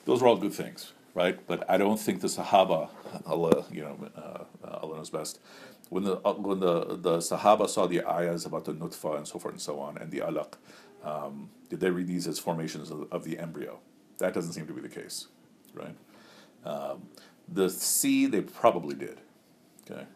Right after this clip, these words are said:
that seems to be a lot more direct. But the point is that that can't be a foundation of your faith. That can help you in your faith, but that can't be a foundation. Okay, um, and still, you're not gonna be able to explain, explain miracles,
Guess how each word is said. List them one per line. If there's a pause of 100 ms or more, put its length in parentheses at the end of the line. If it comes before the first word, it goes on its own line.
(120)
that
seems
to
be
a
lot
more
direct. (600)
But
the
point
is
that
that
can't
be
a
foundation
of
your
faith. (600)
That
can
help
you
in
your
faith, (1000)
but
that
can't
be
a
foundation. (580)
Okay, (500)
um, (500)
and
still,
you're
not
gonna
be
able
to
explain,
explain
miracles,